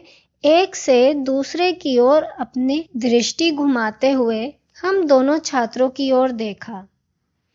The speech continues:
मैं उनका दुख अनुभव कर सकती थी, लेकिन साथ ही उनका प्रेम भी। पहले राजा की ओर मुड़कर उन्होंने कहा, "क्योंकि तुमने मेरे परामर्श का पालन नहीं किया, अब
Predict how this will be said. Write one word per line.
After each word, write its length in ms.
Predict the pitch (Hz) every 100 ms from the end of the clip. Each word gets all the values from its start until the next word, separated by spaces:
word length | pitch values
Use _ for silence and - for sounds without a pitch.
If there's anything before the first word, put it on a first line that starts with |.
| _ _ -
मैं 260 | 220 226 247
उनका 400 | 247 240 254 240
दुख 340 | 254 311 -
अनुभव 560 | - 226 226 220 254 277
कर 140 | 277 254
सकती 440 | 254 233 - 220
थी, 400 | 208 220 196 - _ _ _ _ 320
लेकिन 440 | 349 349 392 311
साथ 300 | - 254 240 -
ही 120 | 339
उनका 340 | 349 330 349
प्रेम 440 | 339 247 214 226 247
भी। 320 | 220 196 196 _ _ _ _ _ _ _ _
पहले 380 | 220 196 214 254 320 _ _ _
राजा 380 | 262 277 320 403
की 200 | 403 381
ओर 200 | 339 294
मुड़कर 520 | 254 226 220 - 294
उन्होंने 520 | 415 349 285 277 285 285
कहा, 440 | 262 196 202 202 _ _ _ _ _ _ _ _ _ _
"क्योंकि 460 | - 311 311 311 392
तुमने 440 | 302 269 277 339
मेरे 280 | 349 339 359
परामर्श 560 | 349 330 330 330 339 330
का 160 | -
पालन 440 | 359 247 233 277 330
नहीं 320 | 330 320 339
किया, 360 | 330 311 339 392 _ _ _
अब 100 | 302